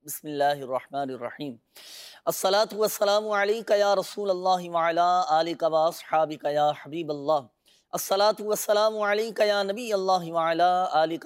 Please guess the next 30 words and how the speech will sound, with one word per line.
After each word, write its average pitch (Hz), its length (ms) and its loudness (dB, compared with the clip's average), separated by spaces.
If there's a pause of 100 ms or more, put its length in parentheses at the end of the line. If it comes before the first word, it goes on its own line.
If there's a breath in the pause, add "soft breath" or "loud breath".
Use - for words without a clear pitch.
واصحابک 147 920 0
یا 139 420 0
نور 156 440 -8
اللہ۔ 131 640 0 (680)
مدنی 208 280 0
چینل 180 240 0
کے 170 120 -4
ناظرین، 156 600 -2
الحمدللہ 143 680 -2
عز 135 240 0
و 135 100 -6
جل 135 180 -6
ایک 120 240 -10
بار 131 180 2
پھر 135 220 -10
سلسلہ 165 580 -4
روحانی 147 640 -8
علاج 135 400 2 (120)
اور 127 140 -6
استخارہ 127 600 -4
لیے 120 320 -10 (400)
حاضر 139 360 -4
ہیں 151 220 -12
اور 131 220 -6
آپ 139 240 0
کو 127 120 -14
بھی 123 140 -10
اس 120 140 -12
سلسلے 123 380 -12
میں 127 200 -10